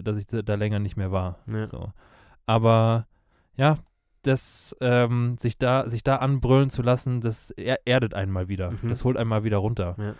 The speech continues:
Speaker 1: Da, da siehst du mal wieder, wie klein du bist
Speaker 2: Wo du
Speaker 1: eigentlich.
Speaker 2: herkommst.
Speaker 1: Wo du herkommst. Von, direkt vom Boden.
Speaker 2: Ja.
Speaker 1: Ja.
Speaker 2: Ich war vorhin auch noch im Sport, bevor
Speaker 1: Ah ja.
Speaker 2: ich hierher gekommen bin.
Speaker 1: Ja.
Speaker 2: Und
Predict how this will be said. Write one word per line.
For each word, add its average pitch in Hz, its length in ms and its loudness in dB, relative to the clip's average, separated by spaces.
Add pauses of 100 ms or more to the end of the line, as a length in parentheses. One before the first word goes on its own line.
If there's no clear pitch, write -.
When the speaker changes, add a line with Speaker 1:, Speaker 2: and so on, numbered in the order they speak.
(300)
Speaker 1:
Da, 104 160 -6
da - 240 -6
siehst 117 220 -2
du 104 60 -6
mal 101 260 0
wieder, 101 240 0
wie 104 80 -4
klein 107 360 0
du 101 80 0
bist 92 240 -4
Speaker 2:
Wo - 40 -8
du 87 60 -6
Speaker 1:
eigentlich. 107 240 -4
Speaker 2:
herkommst. 98 520 -6
Speaker 1:
Wo 101 80 -4
du 101 80 -2
herkommst. 92 520 -6
Von, 98 640 -6 (580)
direkt 113 240 0
vom 101 180 -2
Boden. 95 480 0
Speaker 2:
Ja. 104 240 -8
Speaker 1:
Ja. 92 160 -6 (720)
Speaker 2:
Ich 120 160 -8
war 175 120 4
vorhin 170 240 0
auch 165 160 -4
noch 127 260 -2
im 117 180 -6
Sport, 101 340 -2
bevor 104 520 -6
Speaker 1:
Ah 131 80 4
ja. 90 180 2
Speaker 2:
ich - 80 -14
hierher 95 260 -8
gekommen 92 300 -10
bin. 101 120 -2
Speaker 1:
Ja. - 40 -4
Speaker 2:
Und 110 300 -8